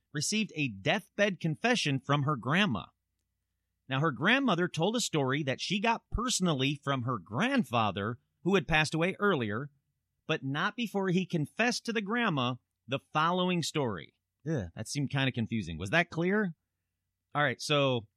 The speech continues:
this woman, Charlotte Mann, received a deathbed confession from her grandma,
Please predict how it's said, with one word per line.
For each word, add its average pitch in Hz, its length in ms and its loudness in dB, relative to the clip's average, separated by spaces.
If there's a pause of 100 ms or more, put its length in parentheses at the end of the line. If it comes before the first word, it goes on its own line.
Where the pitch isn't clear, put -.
(120)
this 127 200 -6
woman, 185 260 2
Charlotte 175 420 0
Mann, 147 480 0 (320)
received 170 500 -4
a 147 300 2
deathbed 156 600 0
confession 165 480 2
from 151 200 -2
her 160 100 -2
grandma, 127 540 2